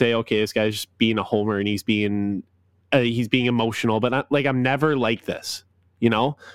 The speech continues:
Like, I, I'm, I'm, v-, I'm the one who's always saying, "Okay, let's, let's evaluate everything. Let's take some time. Like, it's, it's, it's not as bad. Like, you're not as, you're not as hot as your win streak. You're not as bad as your losing streak. Like, it's, it's all okay." No,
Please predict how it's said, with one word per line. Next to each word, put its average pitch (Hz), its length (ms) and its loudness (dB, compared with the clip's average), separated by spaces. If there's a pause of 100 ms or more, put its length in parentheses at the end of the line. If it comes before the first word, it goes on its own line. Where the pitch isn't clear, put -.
(120)
Like, 131 140 2
I, 127 140 0
I'm, 127 260 0
I'm, 127 180 0
v-, 127 160 0
I'm 131 120 0
the 139 60 0
one 147 160 0
who's 147 220 -2
always 127 360 0
saying, 120 380 0
"Okay, 104 340 0
let's, 104 360 -2
let's 110 200 0
evaluate 143 460 0
everything. 139 440 0
Let's 120 140 -2
take 123 200 -2
some 120 180 -2
time. 117 680 0
Like, 110 260 -2
it's, 107 240 -4
it's, - 320 -6
it's 113 200 -6
not 131 220 2
as 135 100 -2
bad. 113 400 0
Like, 113 180 -2 (400)
you're 135 120 4
not 135 240 0
as, 135 360 -2
you're 135 100 0
not 127 200 0
as 127 120 -2
hot 123 320 0
as 123 180 -2
your 120 120 0
win 117 180 -2
streak. 117 340 -2
You're 107 80 -2
not 98 200 0
as 104 80 -2
bad 104 260 0
as 107 140 -2
your 110 100 0
losing 107 400 -2
streak. 101 500 -4
Like, 92 220 -2
it's, - 280 -12
it's - 120 -16
all 101 220 2
okay." 101 400 -2 (340)
No, 139 240 0